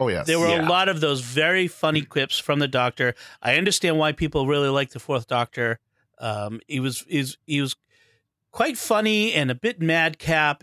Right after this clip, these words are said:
Speaker 2: and, and I, I enjoyed that. And,
Speaker 1: Mm-hmm.
Speaker 2: um, and I could see how some people kinda compare him to, uh, Matt Smith's Doctor,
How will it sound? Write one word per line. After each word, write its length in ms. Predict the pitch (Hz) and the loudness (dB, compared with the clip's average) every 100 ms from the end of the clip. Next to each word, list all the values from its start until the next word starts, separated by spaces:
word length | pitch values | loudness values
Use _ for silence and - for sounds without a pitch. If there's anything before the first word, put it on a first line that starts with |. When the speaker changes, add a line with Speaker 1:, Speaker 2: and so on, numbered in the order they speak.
| - | -4
Speaker 2:
and, 440 | 131 131 127 120 - | 0 0 0 -4 -8
and 200 | 147 131 | -4 -2
I, 80 | 131 - | -2 0
I 220 | 139 143 | 0 0
enjoyed 520 | 143 139 117 143 165 147 | -2 -2 0 0 0 0
that. 300 | 117 113 - _ _ _ | 0 -2 -6 _ _ _
And, 420 | 147 139 135 131 | -2 0 0 0
Speaker 1:
Mm-hmm. 120 | 127 131 120 113 | 0 0 0 -2
Speaker 2:
um, 80 | 110 _ _ _ _ _ _ - | -6 _ _ _ _ _ _ -2
and 120 | 156 | 0
I 60 | 160 | 0
could 160 | 165 | 0
see 260 | - 226 226 | 0 2 2
how 160 | 185 175 | 2 2
some 240 | - 196 | 2 2
people 240 | 196 185 | 0 0
kinda 260 | 165 170 165 | 0 0 0
compare 360 | 156 139 156 147 | -2 -2 0 0
him 160 | 147 139 | -2 -2
to, 380 | 151 131 127 | -2 0 0
uh, 220 | 123 113 107 _ _ - | 0 0 -2 _ _ -2
Matt 260 | 139 131 | -2 0
Smith's 380 | - 151 147 - | 0 0 -2 -2
Doctor, 500 | 190 185 185 220 | 0 -2 -2 -8